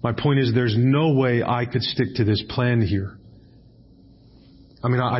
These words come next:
I, I would want to, given what's at stake here. But the text is actually gonna tell us,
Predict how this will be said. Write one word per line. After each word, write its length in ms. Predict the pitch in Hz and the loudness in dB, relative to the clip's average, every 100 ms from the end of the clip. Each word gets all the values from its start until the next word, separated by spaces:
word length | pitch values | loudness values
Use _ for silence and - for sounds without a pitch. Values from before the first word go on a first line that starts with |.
| 113 | -2
I, 140 | - 135 | -2 -2
I 180 | - | -2
would 160 | 135 123 | 0 2
want 420 | 110 123 139 - - | 2 2 0 -4 0
to, 240 | 117 120 113 | 2 2 0
given 720 | 113 117 120 117 113 - - - - - | 0 2 2 0 -2 -10 -20 -20 -20 -4
what's 300 | 113 113 123 | -2 -2 -2
at 40 | |
stake 360 | 110 - 123 117 | -4 -2 -2 -2
here. 400 | - 110 120 - - - - - - - - | -2 -2 -2 -6 -14 -20 -20 -20 -20 -20 -4
But 100 | 127 | -2
the 80 | 120 | -2
text 340 | - 147 147 | 0 -2 0
is 120 | 135 139 | 0 0
actually 300 | 135 135 127 | -2 0 0
gonna 160 | 117 | 0
tell 200 | 107 151 | 0 0
us, 140 | 127 | 0